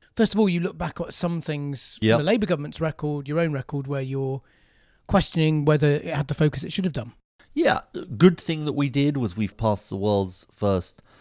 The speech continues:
Speaker 2: Climate Change Act putting into law emissions reductions. That served us really well.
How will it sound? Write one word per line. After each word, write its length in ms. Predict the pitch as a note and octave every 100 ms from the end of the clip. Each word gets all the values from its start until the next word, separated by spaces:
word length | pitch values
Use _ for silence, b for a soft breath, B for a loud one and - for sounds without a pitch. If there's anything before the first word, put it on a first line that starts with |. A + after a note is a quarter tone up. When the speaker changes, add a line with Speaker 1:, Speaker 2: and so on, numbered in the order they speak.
| b b b
Speaker 2:
Climate 300 | - G#2 G2
Change 240 | - G2+ F#2+
Act 220 | F2 -
putting 360 | F#2 F#2+ F2+ -
into 260 | G#2+ F2+ G2+
law 600 | G2+ A#2 C3 A#2+ G#2+ -
emissions 440 | F2+ F#2 F#2 E2
reductions. 540 | E2+ D#2+ - - G#2
That 140 | F#2+ -
served 320 | - G2+ F2
us 100 | D#2+
really 400 | F#2+ G2+ G2+ F#2
well. 480 | F#2 F#2 E2 E2